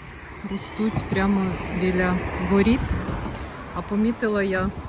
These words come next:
це ось так, проїжджаючи велосипедом. Щось падає. В жовтні з дерев, розчавлене.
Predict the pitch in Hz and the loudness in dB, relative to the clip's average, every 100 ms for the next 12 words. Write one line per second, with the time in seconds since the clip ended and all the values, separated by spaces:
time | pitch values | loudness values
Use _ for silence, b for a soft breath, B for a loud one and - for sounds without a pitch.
0 | - - - 226 190 - - - 247 - | -8 -10 -4 0 0 -2 -2 -2 0 -2
1 | - 160 - - - - - - - 185 | -2 -4 -4 -6 -6 -8 -6 -4 -2 0
2 | 180 180 - 196 175 175 - - 175 175 | 0 0 0 2 2 0 -2 -6 -2 0
3 | - - - 214 220 - - - - - | 0 -4 -4 -4 -2 -4 -4 -2 2 4
4 | - - - - - - - - - - | 4 2 2 -2 -4 -4 -2 0 2 2
5 | 180 214 - - 170 165 165 160 165 175 | 2 -2 -10 -8 -6 -6 -8 -8 -10 -12
6 | - - - - - - - - 185 - | -16 -18 -18 -20 -20 -20 -16 -10 -8 -4
7 | 202 190 - - 185 175 175 - 190 226 | -4 -4 -8 -10 -8 -6 -6 -6 -4 -4
8 | 277 - - - - - - - - 202 | -6 -10 -10 -8 -8 -10 -14 -14 -10 -10
9 | - - - 226 269 240 220 208 | -10 -14 -8 -6 -6 -8 -10 -8